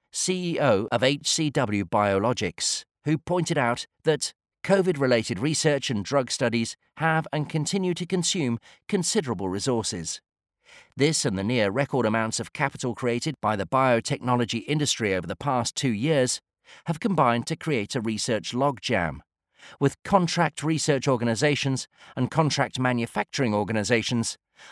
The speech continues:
unable to keep up with demand for their services.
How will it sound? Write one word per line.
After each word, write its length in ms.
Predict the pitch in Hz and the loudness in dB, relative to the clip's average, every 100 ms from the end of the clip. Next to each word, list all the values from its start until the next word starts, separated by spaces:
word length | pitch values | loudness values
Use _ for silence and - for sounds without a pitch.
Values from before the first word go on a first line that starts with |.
| - | -2
unable 380 | 147 180 165 175 | 4 4 4 -2
to 100 | 156 | -4
keep 240 | 180 175 | -4 -4
up 180 | 160 98 | -2 -4
with 140 | 113 - | -6 -4
demand 400 | 117 120 104 - | 0 0 -2 -2
for 80 | |
their 160 | 107 92 | -2 -2
services. 680 | - 127 110 107 87 - | 0 0 0 -4 -4 -6